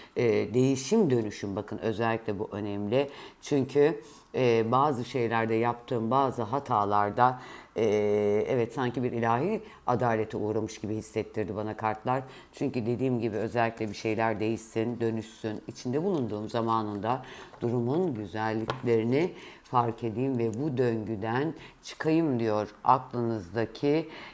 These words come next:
kişi. Evet, devam edelim. Güncel durumunda neler vardı? Çünkü daha sonra neye bakacağız arkadaşlar? Evet, yakın gelecekte, e, bir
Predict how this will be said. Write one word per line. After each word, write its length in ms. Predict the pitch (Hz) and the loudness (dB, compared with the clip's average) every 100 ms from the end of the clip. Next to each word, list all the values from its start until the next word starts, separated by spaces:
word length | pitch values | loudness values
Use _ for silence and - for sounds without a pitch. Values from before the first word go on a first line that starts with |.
| - | -18
kişi. 460 | - 143 - 123 104 - - - - | -4 -4 -2 0 -2 -4 -16 -6 0
Evet, 340 | 131 110 - | 2 0 0
devam 380 | 113 117 139 143 | 0 4 4 4
edelim. 520 | 123 120 127 143 147 | 2 2 2 0 -2
Güncel 580 | 107 110 101 127 156 196 | -6 -6 0 4 4 4
durumunda 640 | 127 113 107 104 98 101 - - - | 0 0 -2 -4 -2 -4 -6 -16 -8
neler 360 | 110 110 107 107 | -4 0 2 2
vardı? 480 | 104 104 101 143 156 - | 2 0 0 -2 -2 -4
Çünkü 280 | 120 110 | -6 -4
daha 180 | 117 147 | -2 -2
sonra 340 | 147 123 107 107 104 | -2 -4 -4 -4 -2
neye 260 | 120 151 | -2 0
bakacağız 420 | 127 - 104 104 | -2 -4 -8 -4
arkadaşlar? 760 | 110 104 110 104 104 - 127 156 - - - - | -2 -2 -4 -4 -6 -2 -2 -2 -6 -18 -16 -4
Evet, 280 | 123 107 - | -2 0 0
yakın 340 | 120 - 165 | -2 -2 0
gelecekte, 840 | 127 104 98 101 90 - 117 143 160 - - - - | 0 0 -2 -6 -10 -4 -2 -2 -4 -10 -18 -8 -2
e, 320 | 110 101 95 110 | 0 0 -2 -2
bir 240 | 120 135 | 2 2